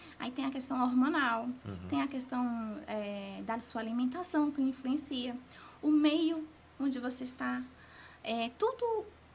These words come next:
Speaker 1: influencia. Então, a gente precisa, é, tá sempre, é, como se estivesse em constante vis-, vigilância, sabe?
Speaker 2: Sim.
Speaker 1: Então, eu, por exemplo, todo mundo me vê na academia, né? Todos
Speaker 2: Uhum.
Speaker 1: os, assim, eu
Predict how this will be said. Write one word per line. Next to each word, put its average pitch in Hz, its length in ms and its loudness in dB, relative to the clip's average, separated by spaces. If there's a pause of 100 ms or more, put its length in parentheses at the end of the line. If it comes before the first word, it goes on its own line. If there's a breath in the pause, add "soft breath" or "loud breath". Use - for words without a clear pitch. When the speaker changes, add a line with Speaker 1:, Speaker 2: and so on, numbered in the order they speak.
(400)
Speaker 1:
influencia. 311 680 0 (100)
Então, 285 220 2
a 277 80 4
gente 311 180 4
precisa, 311 420 -2 (640)
é, - 80 -10 (120)
tá 285 160 2
sempre, 285 680 -2 (540)
é, 247 120 -4
como 311 160 4
se 311 80 4
estivesse 339 460 0 (100)
em 302 80 6
constante 349 420 -2
vis-, 403 380 0
vigilância, 302 640 0
sabe? 277 360 0
Speaker 2:
Sim. 101 260 -2 (220 loud breath)
Speaker 1:
Então, 277 220 0
eu, 269 120 0
por - 140 -2
exemplo, 302 440 2 (760 loud breath)
todo 262 160 0
mundo 285 180 6
me 294 160 6
vê 277 100 0
na 262 100 2
academia, 247 420 2
né? 262 220 0 (140)
Todos 269 240 0
Speaker 2:
Uhum. 254 80 0
Speaker 1:
os, 269 60 -2 (180)
assim, 240 160 -6
eu 254 100 -4